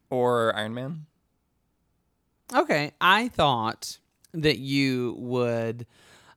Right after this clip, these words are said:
Speaker 2: um, guess that my favorite would be Captain America.
Speaker 1: Mm-mm.
Speaker 2: Um, and I, that to me was the most likely. Looking at the palette of people who are the Avengers,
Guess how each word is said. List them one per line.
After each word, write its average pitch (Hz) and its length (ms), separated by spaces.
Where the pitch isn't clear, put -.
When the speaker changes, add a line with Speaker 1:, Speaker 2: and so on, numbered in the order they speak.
Speaker 2:
um, 113 640
guess 113 540
that 123 120
my 107 280
favorite 117 340
would 101 80
be 104 80
Captain 104 400
America. - 640
Speaker 1:
Mm-mm. 113 280
Speaker 2:
Um, 117 560
and 131 520
I, 139 480
that 151 420
to 147 140
me 120 400
was 113 440
the 120 80
most 107 240
likely. 107 580
Looking 147 680
at 165 100
the - 60
palette 127 500
of 120 220
people 135 420
who 127 200
are 120 200
the 120 200
Avengers, 110 880